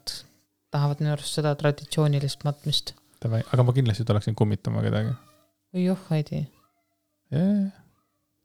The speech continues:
Speaker 1: Ongi nii, jah?
Speaker 2: Jah.
Speaker 1: Miks?
Speaker 2: Äh, lihtsalt, et, äh, piina ja vaeva teha inimestele.
Speaker 1: Joh,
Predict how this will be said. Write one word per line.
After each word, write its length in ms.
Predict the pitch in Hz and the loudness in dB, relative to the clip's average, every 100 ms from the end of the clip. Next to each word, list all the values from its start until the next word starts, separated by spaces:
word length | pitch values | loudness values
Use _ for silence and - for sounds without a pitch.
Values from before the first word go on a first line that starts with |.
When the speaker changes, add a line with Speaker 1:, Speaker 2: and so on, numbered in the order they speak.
| _ - | _ -8
Speaker 1:
Ongi 200 | 180 170 | -2 0
nii, 140 | 165 160 | 0 -2
jah? 140 | 151 - | -6 -6
Speaker 2:
Jah. 160 | 170 175 | -4 2
Speaker 1:
Miks? 360 | 220 214 - - - _ _ _ _ _ _ _ _ | 0 0 -10 -12 -16 _ _ _ _ _ _ _ _
Speaker 2:
Äh, 340 | 262 254 254 240 226 214 - | -4 -2 -2 -2 -2 -4 -2
lihtsalt, 540 | 156 127 - - - | 0 0 -4 -16 0
et, 300 | 120 - - | 0 0 2
äh, 160 | 117 110 | 4 4
piina 400 | 113 113 110 107 | 2 2 4 4
ja 140 | 101 104 | 4 4
vaeva 320 | 107 107 107 | 6 6 4
teha 160 | 120 120 | 4 4
inimestele. 500 | 117 127 - 143 123 | 2 -2 -2 0 2
Speaker 1:
Joh, 240 | 202 294 | 2 0